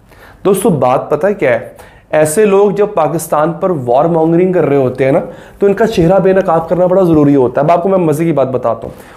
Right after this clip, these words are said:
Hollywood में ये खातून बैठी हुई है, ये भारत को पता नहीं क्या बना के पेश कर रही है वहाँ पे, ठीक है,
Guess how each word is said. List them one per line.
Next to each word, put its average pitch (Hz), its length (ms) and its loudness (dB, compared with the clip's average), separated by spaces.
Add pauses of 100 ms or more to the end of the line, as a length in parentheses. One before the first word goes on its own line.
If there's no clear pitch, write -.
(200)
Hollywood 190 360 2
में 196 140 0
ये 185 80 2
खातून 175 420 -4
बैठी 147 260 -2
हुई 156 160 -2
है, 147 100 -2 (520)
ये 139 100 0
भारत 143 340 0
को 196 100 0
पता 185 200 -2
नहीं 196 100 0
क्या 185 180 0
बना 151 220 0
के 147 120 -2
पेश 123 240 -4
कर - 140 -4
रही 120 160 -6
है 120 80 -4
वहाँ 113 220 -8
पे, - 100 -20 (360)
ठीक 190 180 0
है, 214 160 0